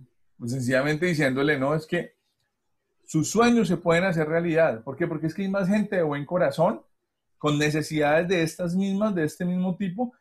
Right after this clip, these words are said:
en donde para ellos usted es un privilegio en este momento, ¿sí?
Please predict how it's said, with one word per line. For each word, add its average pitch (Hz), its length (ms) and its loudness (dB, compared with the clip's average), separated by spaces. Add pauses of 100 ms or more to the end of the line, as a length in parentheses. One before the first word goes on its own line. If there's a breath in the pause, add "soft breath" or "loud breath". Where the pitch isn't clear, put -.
en 147 180 -4
donde 147 320 0
para 147 420 4
ellos 226 380 -2
usted 170 520 0 (320)
es 175 180 -2
un 190 160 0
privilegio 165 580 -4 (800)
en 135 140 -6
este 143 200 -4
momento, 147 440 -4 (380)
¿sí? 226 260 -2